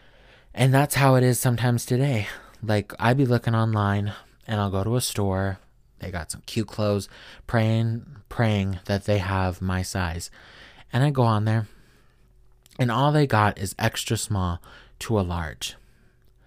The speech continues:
Now, I thought the average American citizen was a medium or a large. S-, and so, depending on the fabric and if it, how much it shrinks, you're basic-,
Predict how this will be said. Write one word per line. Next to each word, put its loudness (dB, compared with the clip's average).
Now, 2
I 4
thought 2
the -2
average 2
American 0
citizen -2
was -6
a 0
medium 0
or 2
a 2
large. -4
S-, -6
and 2
so, 2
depending 2
on 2
the -8
fabric 0
and 2
if 0
it, -6
how -2
much -2
it -12
shrinks, -2
you're 2
basic-, 2